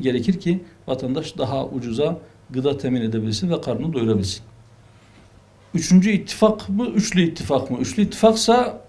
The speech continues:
e, yani başka bir kapıya çalışıyor. Üçüncü, eğer üçüncü ittifaksa,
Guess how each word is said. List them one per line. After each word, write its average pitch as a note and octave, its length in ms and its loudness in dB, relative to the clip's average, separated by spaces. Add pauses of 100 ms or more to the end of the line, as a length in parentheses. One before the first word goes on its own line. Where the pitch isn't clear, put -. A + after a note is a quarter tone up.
e, E3+ 60 2 (800)
yani D#3 340 2 (400)
başka D3+ 340 2
bir E3 80 -4
kapıya D3 300 0
çalışıyor. C3+ 400 0
Üçüncü, F3 360 2
eğer E3+ 240 6
üçüncü F3 380 0
ittifaksa, G3 680 0